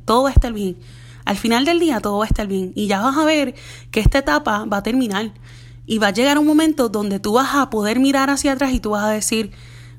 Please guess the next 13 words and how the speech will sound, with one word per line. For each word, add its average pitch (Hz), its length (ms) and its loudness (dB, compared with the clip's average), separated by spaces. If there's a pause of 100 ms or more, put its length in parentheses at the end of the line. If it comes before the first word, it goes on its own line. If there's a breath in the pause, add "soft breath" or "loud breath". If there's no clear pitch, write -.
(180)
"Ok, 196 220 -2 (480)
aprendí 190 540 -4
de 254 260 0
eso 185 400 -4
y 196 120 -2
ahora 190 360 -2
soy 208 520 -2 (360 loud breath)
una 262 240 2
mejor 277 400 0
persona, 208 520 -4
ahora 196 360 -4
soy 247 240 -2
mejor 220 800 0